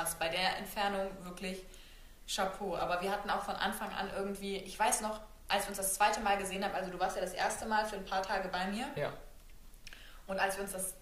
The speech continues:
Speaker 1: zweite Mal dann quasi gesehen hatten, bin ich zu dir einfach ganz spontan nach Berlin gekommen. Ich hatte,
Speaker 2: Stimmt.
Speaker 1: ich hatte freitags Schulschluss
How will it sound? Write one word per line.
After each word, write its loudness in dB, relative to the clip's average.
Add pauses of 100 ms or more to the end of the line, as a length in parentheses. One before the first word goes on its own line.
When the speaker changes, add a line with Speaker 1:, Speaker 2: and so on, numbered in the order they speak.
(260)
Speaker 1:
zweite 4
Mal 4
dann 4
quasi 4
gesehen -2
hatten, -4 (1600)
bin 4
ich 0
zu -2
dir 0
einfach 2
ganz 4
spontan 0
nach -2
Berlin 2
gekommen. -2
Ich -6
hatte, 0
Speaker 2:
Stimmt. 2
Speaker 1:
ich -2
hatte 0
freitags 4
Schulschluss 2